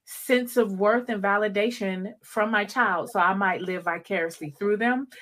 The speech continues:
I might push them into certain roles so that I'm seen as good. I'm the good person. I'm the good parent. See, look at all the things that my child has done, when it's really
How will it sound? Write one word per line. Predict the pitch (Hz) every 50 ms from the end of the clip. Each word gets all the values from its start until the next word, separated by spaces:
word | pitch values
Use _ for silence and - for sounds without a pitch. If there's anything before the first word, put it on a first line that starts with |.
| - - -
I | 185
might | 196 196 196 180 165 -
push | - - 208 196 -
them | - - 196 190 185 - -
into | 175 180 180 185 - - 190 170
certain | 156 - - 208 196 - 175 170
roles | 151 160 170 175 180 185 196 220 247 262 269 - - -
so | 190 - 214 190 190 190
that | 185 180 175 180 180 170 - - - - - _ _ _
I'm | 156 156 170 190 214 226
seen | 233 - - - 247 247 254 254
as | 262 262 226 208
good. | 185 175 233 247 262 262 262 269 277 240 - -
I'm | - 170 170 180 196 214 240 247 233
the | 240 240
good | - 262 269 247 233 -
person. | - - 262 247 247 247 285 254 240 -
I'm | - 190 196 208 233 240
the | 240 262
good | 247 269 262 240 247
parent. | - 277 254 254 262 262 262 269 262 247 - - - - _ _
See, | - 226 220
look | 208 226 240 240 277
at | 262 254 240 -
all | 226 240 247 254 247
the | 240 247
things | 240 - - 247 247 247 240
that | 233 233 - -
my | 202 202 208 202 220 240 233 254
child | 240 - - 254 247 254 262 247
has | - 269 247 247 240
done, | 240 247 247 247 240 240 240 240 240 - - 240 - _
when | 208 226 233 233
it's | 247 247 240 240
really | 214 196 254 302 302 294 247 202